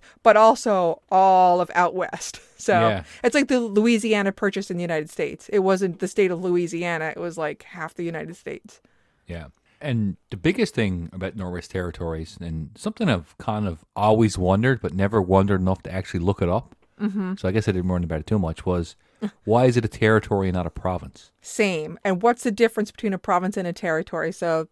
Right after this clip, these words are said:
Speaker 1: that was one of the tangents I went on. And I would say that, well, according to Reddit, most Canadians also don't know the answer to that. So I'm gonna
Speaker 2: Yeah.
Speaker 1: assume that our listeners probably don't. If you already know this, just go ahead and skip, like, probably, well, I'm talking maybe five minutes,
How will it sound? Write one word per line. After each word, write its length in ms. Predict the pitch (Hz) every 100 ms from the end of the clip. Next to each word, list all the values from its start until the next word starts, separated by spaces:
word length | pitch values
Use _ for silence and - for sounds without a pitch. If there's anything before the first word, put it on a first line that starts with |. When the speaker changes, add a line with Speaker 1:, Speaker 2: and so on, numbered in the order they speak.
| -
Speaker 1:
that 80 | 240
was 120 | 214
one 140 | 240
of 60 | 208
the 80 | 190
tangents 500 | - 196 190 180 185
I 100 | 170
went 240 | 165 151
on. 240 | 147 160
And 380 | 160 175 160 160 -
I 140 | - 262
would 260 | 285 254
say 300 | - 294 269
that, 320 | 254 226 208 202
well, 80 |
according 400 | - 202 233 262 320
to 140 | 269
Reddit, 540 | 330 320 170 208 - _ _ _ _
most 280 | 208 269 -
Canadians 640 | 262 214 185 175 160 - _ _ -
also 340 | 185 - 175
don't 240 | 165 156
know 100 | 165
the 140 | 165 160
answer 300 | 147 - 170
to 120 | -
that. 280 | 156 135 -
So 180 | 208 180
I'm 140 | 339
gonna 160 | 320 233
Speaker 2:
Yeah. 140 | -
Speaker 1:
assume 420 | - - 202 208
that 200 | 190 160
our 160 | 165 170
listeners 460 | 185 190 180 175 - - _
probably 580 | - 226 190 202 226 233
don't. 460 | 214 226 294 403 - _ - _
If 160 | - 214
you 120 | 254
already 240 | 247 277 262
know 180 | 220
this, 220 | 233 294 -
just 240 | 240 -
go 100 | 226
ahead 220 | 226 220
and 120 | 196
skip, 360 | - - 196 -
like, 200 | 180 -
probably, 580 | - 190 175 175 180 180
well, 160 | 214 185
I'm 100 | 180
talking 380 | 190 165 175
maybe 180 | 175 170
five 320 | 170 160 151
minutes, 300 | 151 143 170